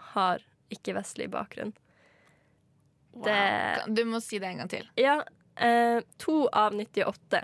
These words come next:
Speaker 2: To av nittiåtte.
Speaker 1: Ja, altså mellom to og tre prosent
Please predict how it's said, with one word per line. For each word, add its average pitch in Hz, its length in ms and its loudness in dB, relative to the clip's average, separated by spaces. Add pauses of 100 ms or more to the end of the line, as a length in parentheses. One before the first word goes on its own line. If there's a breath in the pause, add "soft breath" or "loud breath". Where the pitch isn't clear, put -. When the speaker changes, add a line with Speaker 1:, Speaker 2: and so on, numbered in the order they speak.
Speaker 2:
To 240 300 -6
av 226 80 -2
nittiåtte. - 600 -6 (380)
Speaker 1:
Ja, - 140 -2 (300)
altså 214 200 2
mellom 208 600 2 (180)
to 190 280 -4
og 185 100 -8
tre 180 260 -2
prosent 196 480 -4